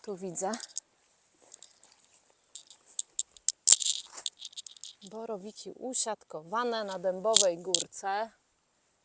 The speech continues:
Borowiki usiadkowane to oczywiście grzyby jadalne, bardzo, bardzo dobre.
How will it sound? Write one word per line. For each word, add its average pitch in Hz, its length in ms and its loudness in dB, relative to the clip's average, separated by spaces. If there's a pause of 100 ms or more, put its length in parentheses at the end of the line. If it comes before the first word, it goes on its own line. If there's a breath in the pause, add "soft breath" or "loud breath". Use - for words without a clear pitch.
(180)
Borowiki 214 480 -6
usiadkowane 196 640 -8
to 190 100 -4
oczywiście 185 360 -6
grzyby 196 320 -8
jadalne, 202 540 0
bardzo, 220 380 2
bardzo 196 320 0
dobre. 233 440 4